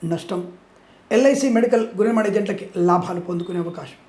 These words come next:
బొటిక్స్, బ్యూటీ పార్లర్, బ్యాంబు డిపో, బాణసంచి కర్మాగారం, టైల్స్, టైళ్ల వ్యాపారం, ముద్రణాలయంలో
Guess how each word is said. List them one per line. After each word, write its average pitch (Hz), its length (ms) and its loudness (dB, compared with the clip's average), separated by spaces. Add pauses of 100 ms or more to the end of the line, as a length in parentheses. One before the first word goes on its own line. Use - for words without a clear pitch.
(400)
బొటిక్స్, 208 440 -2
బ్యూటీ 226 240 0
పార్లర్, 233 340 2
బ్యాంబు 226 200 2
డిపో, 208 220 2
బాణసంచి 214 400 -2
కర్మాగారం, 247 420 2
టైల్స్, 196 380 -2
టైళ్ల 208 220 -2
వ్యాపారం, 196 340 -2
ముద్రణాలయంలో 190 540 -2